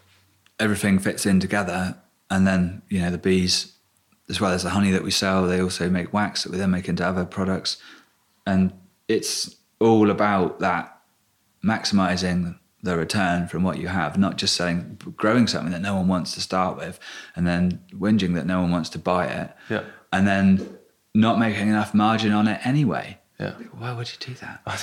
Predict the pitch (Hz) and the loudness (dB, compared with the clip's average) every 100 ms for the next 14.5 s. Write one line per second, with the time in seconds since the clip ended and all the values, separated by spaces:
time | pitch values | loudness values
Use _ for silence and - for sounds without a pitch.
0 | - 123 - - 151 131 - - _ 101 | -6 -6 -6 -4 -4 -4 -12 -20 _ -6
1 | 95 87 - 98 - - 98 95 104 101 | -6 -6 -10 -10 -10 -12 -12 -8 -6 -6
2 | 98 110 98 95 90 98 - - 101 98 | -6 -6 -4 -4 -4 -4 -8 -8 -8 -8
3 | - 95 92 - 131 175 101 92 - 92 | -8 -8 -6 -2 0 0 0 -2 -4 -6
4 | 92 92 - - - _ - 95 90 98 | -8 -12 -18 -20 -20 _ -14 -10 -8 -8
5 | 101 - 92 87 98 95 - 92 98 - | -10 -8 -10 -6 -6 -6 -8 -8 -8 -8
6 | 95 - 95 90 - 104 95 98 104 110 | -10 -8 -10 -8 -6 -4 -2 -2 -2 -2
7 | 110 110 110 107 107 113 117 - - 113 | -2 -4 -4 -6 -6 -6 -10 -12 -10 -8
8 | - 113 113 104 98 104 - 101 104 - | -2 2 2 2 2 0 -2 -2 -2 -4
9 | - 90 87 87 92 - - - - 92 | -8 -8 -8 -8 -10 -12 -16 -14 -8 -6
10 | 95 - 95 90 - 92 87 92 80 87 | -4 -4 -4 -4 -6 -8 -10 -10 -10 -10
11 | - - 95 - 73 - - 95 98 92 | -6 -4 -4 -6 -8 -6 -4 -4 -4 -4
12 | 90 90 92 90 90 98 - 92 95 - | -4 -6 -8 -8 -8 -8 -8 -10 -10 -14
13 | - 95 98 101 - 110 - - 98 90 | -12 -10 -12 -14 -14 -10 -10 -6 -4 -6
14 | - 87 90 - - | -8 -12 -12 -14 -16